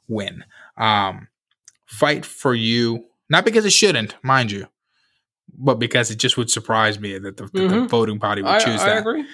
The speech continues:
Speaker 1: Um, for me, top tier right now, Fight for You, Tigress and Tweed. Um, two incredible songs, two very powerful songs. I think it could go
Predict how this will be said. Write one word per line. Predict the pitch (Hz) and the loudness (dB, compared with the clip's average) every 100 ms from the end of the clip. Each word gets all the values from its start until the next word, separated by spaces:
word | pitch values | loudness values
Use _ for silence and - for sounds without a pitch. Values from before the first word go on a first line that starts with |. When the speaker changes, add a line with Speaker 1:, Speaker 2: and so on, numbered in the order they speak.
| - - | -20 -4
Speaker 1:
Um, | 123 117 104 98 151 _ _ - - | 0 2 2 -2 -10 _ _ -20 -6
for | - 139 | 0 0
me, | 139 170 185 - _ _ _ _ - | 2 2 0 -4 _ _ _ _ -4
top | 175 147 | -2 0
tier | - 143 139 | 0 0 2
right | 135 | 0
now, | 127 127 120 - _ _ _ _ _ | 0 0 0 -4 _ _ _ _ _
Fight | - 143 131 | -2 0 0
for | - | 0
You, | 127 123 120 117 _ _ _ _ _ _ _ - - | 0 0 -2 -6 _ _ _ _ _ _ _ -14 -2
Tigress | 127 110 104 | 0 2 0
and | 107 | -4
Tweed. | - - - - _ - | -8 -12 -14 -16 _ -8
Um, | 113 101 95 98 - _ - | -4 -4 -6 -12 -20 _ -2
two | 175 151 | 2 2
incredible | 123 - 123 117 117 | 0 0 0 2 0
songs, | - 101 101 - | 0 0 -2 -4
two | 190 | -2
very | 135 117 | 2 2
powerful | 113 110 110 - | 2 0 -2 -2
songs. | - 101 - - - | -4 -4 -6 -12 -6
I | 117 | -4
think | - 175 | 0 2
it | 147 131 | 2 0
could | 117 | 0
go | 113 107 | 2 0